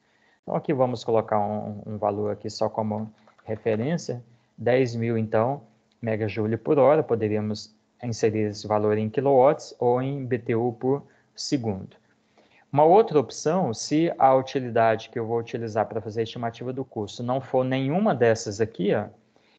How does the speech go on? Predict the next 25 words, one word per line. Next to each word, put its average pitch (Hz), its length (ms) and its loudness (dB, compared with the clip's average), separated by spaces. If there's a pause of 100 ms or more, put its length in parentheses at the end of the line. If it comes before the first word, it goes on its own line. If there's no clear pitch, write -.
(220)
eu 127 160 2
escolher, 139 480 4
então, 131 360 2
como 143 420 0
uma 143 180 -2
utilidade 127 600 0
customizada, 135 1200 0 (960)
em 123 200 -4
que, 120 640 -4
é, 110 360 4
eu 117 180 0
tenho 113 360 0
que, 107 640 -2
é, 101 580 -4 (200)
informar, 123 840 0 (500)
então, 123 640 2
o 147 200 0
custo 175 600 4
dessa 120 340 0
utilidade. 131 640 -2
Por 160 180 -2
quê? 117 160 -2
Porque 117 220 -4
no 139 140 -2
caso 123 680 2